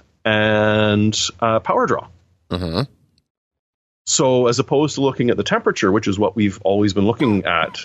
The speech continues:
Speaker 1: uh, and the, you know, the cooler that makes it the coolest and the quietest is the winner. In this case, it's, no, it's the one that can maintain clocks on Precision Boost two.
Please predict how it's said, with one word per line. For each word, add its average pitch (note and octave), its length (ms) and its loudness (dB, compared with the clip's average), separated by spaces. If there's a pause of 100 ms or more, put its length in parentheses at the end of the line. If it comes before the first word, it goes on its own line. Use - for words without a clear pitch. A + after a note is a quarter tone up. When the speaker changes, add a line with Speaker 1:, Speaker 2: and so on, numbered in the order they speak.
(120)
Speaker 1:
uh, F#2 60 0
and F2+ 360 2
the, F#2 180 2
you A2 60 0
know, E2 120 4
the G2+ 120 0 (260)
cooler G2+ 300 2
that G2 200 -2
makes F#2+ 220 -2
it F#2 60 -6
the A2 60 -2
coolest F#2 400 0
and G2 100 0
the F#2+ 40 2
quietest B2+ 500 -2
is F#2+ 120 -4
the G#2 80 0
winner. D#3+ 440 0 (440)
In C3 100 0
this G3+ 140 0
case, A#2+ 200 0
it's, C3 120 -4
no, E3+ 160 2
it's - 140 -4
the A#2 80 0
one B2+ 180 2
that - 80 -2
can B2+ 140 0
maintain G#2+ 680 0 (680)
clocks - 600 -2 (300)
on G#2 180 2
Precision G2+ 480 2
Boost F#2 300 0
two. - 120 0